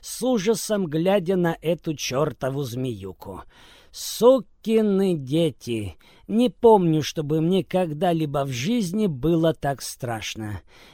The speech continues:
Весь экипаж и группа поддержки, которые знали о шутке,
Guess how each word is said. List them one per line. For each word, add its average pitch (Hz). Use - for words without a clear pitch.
Весь 220
экипаж 202
и 151
группа 143
поддержки, 180
которые 214
знали 165
о 139
шутке, 247